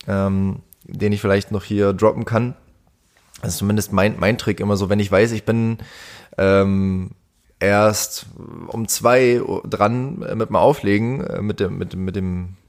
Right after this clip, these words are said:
mit meiner Playtime, dann bin ich immer, äh, versuche ich immer zeitig auf der Party zu sein und mich dann am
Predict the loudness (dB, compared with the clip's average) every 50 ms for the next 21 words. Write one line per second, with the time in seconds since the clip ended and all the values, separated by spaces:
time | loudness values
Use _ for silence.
0 | _ _ -8 -4 -2 0 0 0 2 4 4 4 4 2 0 0 2 2 2 0
1 | -2 -6 -8 _ _ -20 -20 -20 -18 -16 -14 -14 -6 -4 0 2 2 2 2 4
2 | 4 4 4 4 4 2 0 -4 -10 -14 -14 -14 -14 -6 -2 -2 0 0 0 -2
3 | 0 0 0 0 0 0 2 2 2 2 0 -2 -4 -4 -4 -4 -4 -4 0 0
4 | 0 0 -2 -8 -8 -8 -6 -2 -2 -2 -2 -4 -6 -10 _ _ _ _ -20 -20
5 | -20 -12 -4 -2 0 2 2 0 2 2 2 2 2 0 -2 -2